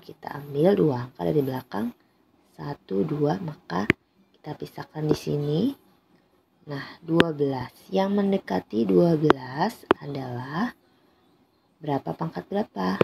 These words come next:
Dua pangkat dua, empat.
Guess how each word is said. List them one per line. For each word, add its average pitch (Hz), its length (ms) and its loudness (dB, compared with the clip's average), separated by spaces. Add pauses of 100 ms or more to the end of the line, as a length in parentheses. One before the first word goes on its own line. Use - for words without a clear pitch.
(480)
Dua 143 240 -2
pangkat 139 480 -6
dua, 151 480 0
empat. 175 800 -4